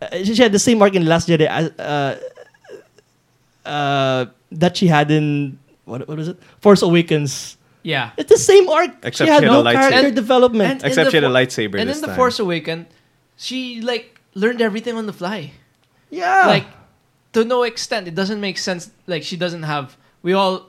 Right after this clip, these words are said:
Speaker 2: expected it because she was related to a, a Jedi or someone.
Speaker 3: Mm.
Speaker 2: Or, like, like, she learned how to fly like Han Solo and
Speaker 3: Mm.
Speaker 2: Chewbacca. She learned how to wield the lightsaber and use the Force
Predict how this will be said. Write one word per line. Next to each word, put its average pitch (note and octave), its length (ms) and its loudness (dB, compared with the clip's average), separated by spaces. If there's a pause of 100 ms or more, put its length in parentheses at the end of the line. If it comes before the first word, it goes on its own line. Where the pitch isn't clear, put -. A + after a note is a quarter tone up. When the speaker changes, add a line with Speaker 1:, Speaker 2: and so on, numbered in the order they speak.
Speaker 2:
expected E3 540 -6
it D3+ 160 -12
because D3+ 220 -8
she D#3 120 -8
was C#3+ 180 -8
related C3+ 460 -8
to B2+ 180 -12
a, B2 120 -12 (140)
a - 20 -12
Jedi C3 500 -6
or A#2+ 60 -12
someone. B2 520 -10
Speaker 3:
Mm. G#2 280 -4 (380)
Speaker 2:
Or, C#3 380 -6
like, D3 260 -10
like, C3 160 -12
she D3 100 -10
learned C#3 200 -8
how C3 80 -6
to - 120 -10
fly C3 300 -6
like B2 220 -10
Han B2+ 220 -14
Solo C#3 440 -4
and C3 160 -6
Speaker 3:
Mm. A#2+ 160 -6
Speaker 2:
Chewbacca. C3+ 760 -4 (180)
She D3 120 -14
learned C#3+ 220 -6
how C#3 120 -6
to C#3 200 -10
wield C3+ 240 -6
the C3 80 -10
lightsaber C3+ 540 -8
and B2+ 100 -10
use B2 140 -14
the B2 80 -16
Force C#3+ 500 -12